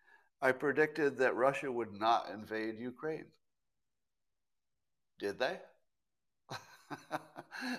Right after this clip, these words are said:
I don't know. Because it turns out that they did move troops into an area where they already had troops and already controlled the two separatist regions that were already under complete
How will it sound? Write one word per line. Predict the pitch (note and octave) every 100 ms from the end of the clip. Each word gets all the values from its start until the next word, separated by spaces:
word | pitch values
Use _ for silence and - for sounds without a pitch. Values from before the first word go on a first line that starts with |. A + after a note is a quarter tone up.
| - - - - - _ _ -
I | B2
don't | C#3
know. | F3+ - G2 - _ _ _ _ - - _ -
Because | C#3 - D#3+ D3
it | C#3
turns | D3+ D#3+ D3
out | C#3+ C#3+
that | C3
they | A2 A2
did | A2+ C#3 C3+
move | C#3 C3
troops | - A#2+ B2+ - - - A#2
into | A2+ B2
an | G#2
area | G2+ A2+ A2+ A2
where | A2 G#2
they | G#2
already | G2+ A2+ A#2
had | A#2+ A2
troops | - F#3+ - - - _ _ _ _ _ _ _ _ _ _ _ -
and | G#2+ G2+
already | G#2+ G#2 A2+
controlled | A#2 A2+ - - - - - _ _ _ -
the | -
two | - B2
separatist | A2+ A#2+ A2+ A2+ G#2 A2 - -
regions | F#2 G#2 G#2 G#2 G2+ G2 F2+
that | G#2 E2+
were | G2 F#2+
already | F#2+ F2+ F#2+
under | F#2 F2+ F#2+ F2 - _
complete | G#2 - G2 G2